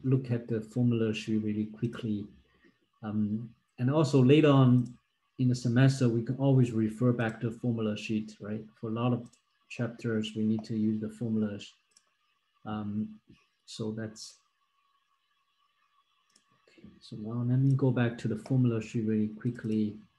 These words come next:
It has been posted. And then it's organized by the chapters. Okay. If you click on it, okay. And then the formula sheet will come up.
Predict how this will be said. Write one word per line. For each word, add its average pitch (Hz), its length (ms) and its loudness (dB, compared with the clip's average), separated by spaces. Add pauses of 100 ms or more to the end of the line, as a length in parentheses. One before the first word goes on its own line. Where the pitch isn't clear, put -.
(1300)
It 147 120 2
has 151 200 6
been 143 180 8
posted. 113 520 2 (2000)
And 151 160 8
then 160 180 6
it's 147 240 4
organized 131 600 8
by 120 140 4
the 110 80 4
chapters. 107 920 -6 (300)
Okay. - 280 -20 (1500)
If - 140 -4
you 123 100 4
click - 320 -2
on 104 140 -2
it, 107 140 -2 (500)
okay. - 160 -20 (1400)
And 131 240 6
then 135 100 8
the 135 120 10
formula 135 400 6
sheet 131 180 2
will 117 80 2
come 117 260 -2
up. 139 220 -2